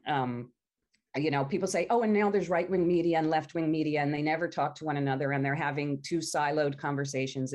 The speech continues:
and isn't that terrible because we used to all be in one conversation?" No, we were never all in one conversation, right? There were never any halcyon days of,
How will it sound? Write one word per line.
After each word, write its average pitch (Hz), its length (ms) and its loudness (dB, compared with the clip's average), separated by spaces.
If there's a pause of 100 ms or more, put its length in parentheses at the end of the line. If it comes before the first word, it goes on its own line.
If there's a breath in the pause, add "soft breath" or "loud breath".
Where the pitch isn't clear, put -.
and 156 140 0
isn't 151 240 0
that 135 200 -4
terrible 139 500 0
because 143 300 -4
we 143 100 0
used 180 280 0
to - 80 -2
all 139 220 2
be 139 200 0
in 131 140 -2
one 127 240 -2
conversation?" 113 760 -8
No, 359 200 0 (560 loud breath)
we 214 80 4
were 220 120 4
never 180 340 2
all 120 180 0
in 120 100 -6
one 117 200 -6
conversation, - 760 -16
right? 135 280 0
There 139 120 0
were 143 140 2
never 151 300 0
any 139 240 0
halcyon 135 680 -2
days 113 360 -4
of, 113 120 -2